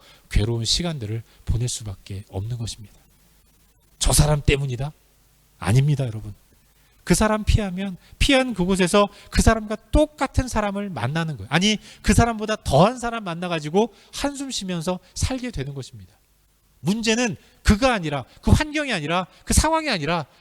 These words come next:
바로 나라는 것. 내가 하나님 앞에서 나 자신을 온전히 돌아보고 회개할 것 회개하고 하나님과의 온전한 관계를 가질 때, 그때 나는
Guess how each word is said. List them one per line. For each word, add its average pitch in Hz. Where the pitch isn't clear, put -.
바로 147
나라는 147
것. 98
내가 220
하나님 285
앞에서 214
나 151
자신을 226
온전히 226
돌아보고 120
회개할 240
것 220
회개하고 196
하나님과의 214
온전한 196
관계를 165
가질 180
때, -
그때 233
나는 127